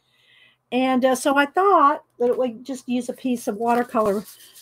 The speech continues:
paper 'cause it's heavy and make some little scenes. Let's do two at a time. I don't know what I wanna do yet. It's not planned. It's impromptu. Just,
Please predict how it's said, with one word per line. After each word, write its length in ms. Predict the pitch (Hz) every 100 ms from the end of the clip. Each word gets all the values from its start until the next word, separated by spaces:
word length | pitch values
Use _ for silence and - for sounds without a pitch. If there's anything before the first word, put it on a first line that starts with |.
| - -
paper 500 | 214 196 190 220 233 220 - - -
'cause 140 | 208
it's 140 | 208 -
heavy 400 | 208 170 175 196 _ - - _ 240
and 200 | 254 254
make 240 | 262 262
some 180 | - 254
little 200 | 247 233
scenes. 380 | - 262 214 240
Let's 140 | 302
do 160 | 339 294
two 280 | - 254
at 80 | 214
a 60 | 190
time. 800 | - - 208 170 156 185 226 - _ _ _ _ _ _ _ _ -
I 40 |
don't 160 | 247 247
know 100 | 247
what 140 | 240
I 40 | 226
wanna 220 | 220 226
do 140 | 196
yet. 340 | 220 202 220 254
It's 160 | 277
not 200 | 320 285
planned. 380 | - 262 208 202
It's 120 | 220
impromptu. 840 | 240 247 - 240 220 - 240 226 202
Just, 380 | 226 208 -